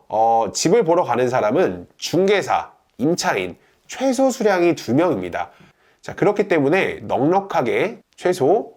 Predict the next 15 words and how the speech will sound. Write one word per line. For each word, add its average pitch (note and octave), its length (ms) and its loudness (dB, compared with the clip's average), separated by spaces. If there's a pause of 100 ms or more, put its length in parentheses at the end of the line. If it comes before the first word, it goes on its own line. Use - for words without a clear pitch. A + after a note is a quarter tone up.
세 - 260 -4
개 C4 160 2
정도의 E3+ 460 2
슬리퍼를 D3 580 0
비치해 - 340 0
두시는 G#2+ 340 -4
걸 B2+ 200 -2
추천드립니다. F2+ 840 -4 (760)
자, D3+ 140 0
그리고 C#3 220 4
세 A#3+ 240 -2
번째 A#3+ 360 2
꿀팁은요, C#3+ 840 2
바로 F#3 460 0 (480)
청소입니다. C#3 840 -2